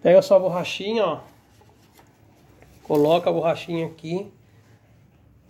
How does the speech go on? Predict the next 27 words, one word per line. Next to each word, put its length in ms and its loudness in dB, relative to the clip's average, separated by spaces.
Volta 680 6
a 20 -6
tampinha 480 -2
pra 160 -4
trás 400 -4
lá, 200 0
pra 120 0
borrachinha 520 -2
entrar. 400 0
Agora 340 4
você 120 -2
tem 200 -2
que 80 2
achar 380 4
o, 260 2
o 40 0
furo 400 -4
da 120 6
madeira 360 2
aqui, 260 -4
ó. 200 2
Vê 100 -12
se 140 -12
eu 160 -4
acho. 320 -6
Aí, 180 2
ó. 120 -6